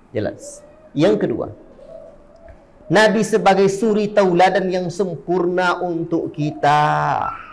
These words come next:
"Laqad kana lakum fi Rasulillahi uswatun hasanah." Sungguh adalah pada diri Rasulullah sallallahu alaihi wasallam suri tauladan yang sempurna untuk kalian.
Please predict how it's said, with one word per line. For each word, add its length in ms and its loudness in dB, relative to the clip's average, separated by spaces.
"Laqad 480 4
kana 400 6
lakum 480 2
fi 320 2
Rasulillahi 1040 4
uswatun 640 0
hasanah." 560 -2
Sungguh 240 2
adalah 480 4
pada 240 4
diri 400 0
Rasulullah 480 2
sallallahu 640 0
alaihi 320 0
wasallam 560 0
suri 480 0
tauladan 480 4
yang 160 0
sempurna 560 -2
untuk 320 -4
kalian. 800 -4